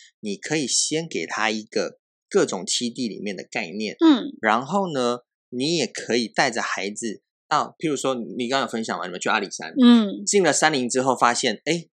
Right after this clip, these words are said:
Speaker 1: 我们都是都市的孩子，然后不知道，
Speaker 2: 要看什么？
Speaker 1: 对，不知道带孩子看，我，我自己感受其实很深。以前自己年轻的时候，跟着老师去看户外，其实很没感觉，
Speaker 2: 嗯。
Speaker 1: 就是会觉得说，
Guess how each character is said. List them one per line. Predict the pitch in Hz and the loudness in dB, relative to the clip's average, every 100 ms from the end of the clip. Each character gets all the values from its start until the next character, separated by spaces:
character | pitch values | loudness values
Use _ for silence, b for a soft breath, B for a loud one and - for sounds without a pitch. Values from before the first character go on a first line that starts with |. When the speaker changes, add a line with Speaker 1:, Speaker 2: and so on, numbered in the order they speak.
| - | -10
Speaker 1:
我 | 110 | -2
们 | 117 | 0
都 | 139 | 0
是 | 139 147 107 _ _ _ | 2 0 -2 _ _ _
都 | 135 | -2
市 | 131 139 | 0 2
的 | 101 | 0
孩 | 90 90 | 0 -2
子， | - 98 - _ | -4 -12 -14 _
然 | 117 113 | -10 -2
后 | 156 147 _ | -2 -2 _
不 | 240 226 | -2 0
知 | 202 | 4
道， | 262 | 6
Speaker 2:
要 | |
看 | - | 6
什 | - 208 | 2 -2
么？ | 196 185 180 170 | -2 -8 -8 -6
Speaker 1:
对， | 214 214 160 | 2 2 2
不 | 233 | 0
知 | 233 | 2
道 | |
带 | 233 214 | 6 4
孩 | 151 | 4
子 | 151 151 | 0 -2
看， | 180 151 | -2 -2
我， | 135 156 | 0 2
我 | 185 | 2
自 | 254 | 0
己 | 208 | 0
感 | 135 | 0
受 | 156 | 2
其 | 135 | 2
实 | 127 | 2
很 | 104 | 0
深。 | 113 110 | -2 -4
以 | 107 | -4
前 | - 110 113 135 B B B - | -2 -2 -2 -8 B B B -8
自 | 214 | -4
己 | 156 117 | -4 -2
年 | 104 117 | -2 -2
轻 | 135 | -2
的 | 120 | -2
时 | 107 107 | -4 -4
候， | 113 - | -4 -2
跟 | 135 135 139 | 0 0 0
着 | 131 110 95 - - | 0 2 2 -4 -2
老 | 98 95 | 2 2
师 | - 120 | 0 -4
去 | 110 123 | -2 -2
看 | - 117 110 | 0 0 -2
户 | 117 104 113 | -8 -8 -10
外， | 101 | -10
其 | - 120 | -8 -6
实 | 143 | -4
很 | - 101 | -4 -6
没 | 92 92 | -4 -4
感 | 113 - _ | -4 -8 _
觉， | - 50 50 - - | -18 -16 -20 -10 4
Speaker 2:
嗯。 | 247 233 190 | 8 8 4
Speaker 1:
就 | 170 | -4
是 | 156 185 | -2 -2
会 | 220 185 | 0 0
觉 | 131 | 0
得 | 120 123 | 0 0
说， | - 131 135 | 2 2 2